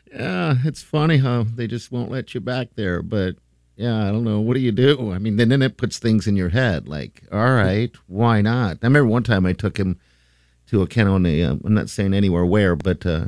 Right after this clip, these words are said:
we'd, we'd always get, uh, like, we, we would take him with a blanket, you know, so they could maybe snuggle in their cold cage. And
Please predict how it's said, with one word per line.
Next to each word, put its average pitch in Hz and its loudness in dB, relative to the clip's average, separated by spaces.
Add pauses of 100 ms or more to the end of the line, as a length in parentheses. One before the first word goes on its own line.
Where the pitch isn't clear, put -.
(360)
we'd, 107 0
we'd 117 2
always 117 2
get, 98 -2
uh, 82 -2 (420)
like, 98 -2
we, 107 -2
we 120 0
would 101 -2 (120)
take 131 0
him 110 2
with 101 2
a 95 4
blanket, 95 -2
you 113 2
know, 107 4 (200)
so - -4
they 95 2
could 95 -4
maybe 87 -4
snuggle 90 -4
in 87 0
their 85 -2
cold 92 0
cage. 90 0 (720)
And 95 0